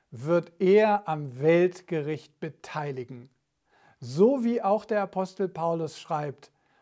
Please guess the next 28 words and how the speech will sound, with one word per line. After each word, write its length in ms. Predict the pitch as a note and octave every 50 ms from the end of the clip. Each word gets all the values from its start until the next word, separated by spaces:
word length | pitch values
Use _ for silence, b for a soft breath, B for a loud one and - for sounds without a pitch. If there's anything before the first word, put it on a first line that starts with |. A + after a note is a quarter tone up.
| _ _
„Oder 380 | - D#3 D#3 D3+ D3 C3 A2+ G#2+
wisst 340 | C3 C#3 B2+ - - _ -
ihr 120 | G3 F#3
nicht, 440 | F#3 F#3 G3 G3 G3 - _ _ _ _ _ _ _ _ _ _ _
dass 220 | - D3+ C#3 -
die 160 | - D#3+ C3 A2+
Heiligen 640 | - D3 D3+ D3+ E3 F3+ F#3 F#3 F3+ F#3+ F#3 F3+ D3+
die 220 | C3 C#3+ B2+ A2
Welt 440 | A#2+ C3 C#3+ D3+ D3+ D3 - C3 -
richten 520 | C3+ C3+ C3 - - _ - F#3+ F3+ F3
werden?“ 580 | E3+ E3 E3+ F3+ F#3 G3+ G#3+ A#3 A#3+ - _ _ _ _ _ _ _ _ _ _ _ _ _
Das 200 | - G#3+ B3 A#3+
ist 180 | D4+ B3 - -
die 100 | B3+ A#3
zweite 480 | - - G3+ F#3+ F3+ F#3+ F3+ F3+ D#3+
Zusage 720 | C#3 - - F#3 E3+ D#3 C#3 D3 C#3 C3+ C3+ B2+ C3+ B2+ b b b b b b b b
an 160 | - D3+ D#3
die 160 | D3 D#3 C#3+
Christen 500 | - - G3+ G#3+ G#3 G#3+ - - - G3+
in 180 | F#3 F#3 F3+ F3
Thyatira, 800 | - - F#3 F3+ F3+ F3 - - E3+ D3+ C#3+ C3 B2+ A#2+ A2+ A#2 - _ _ _ _ _ _
die 160 | - B2+ - -
Teilhabe 1000 | - - - F3 F#3+ G#3 A#3 A3 G#3+ D#3 E3+ F#3+ F#3 F#3 E3+ E3+ F3 E3 D#3+ b b b b b -
an 180 | D3 C#3+ C3
seinem 520 | B2 B2 C3 E3 E3 F3+ G3 G#3 G#3+ G#3 G3+
Regiment 800 | F#3+ G3+ G#3 F#3+ G#3+ G#3 G3+ F#3+ D#3+ C#3 B2 A2 - - - _ _ _ _ _ _ _
und 380 | - D#3+ D3 D3+ D3 - - - _
Gericht. 600 | - E3 D3 C3+ B2+ G#2 - - _ _ _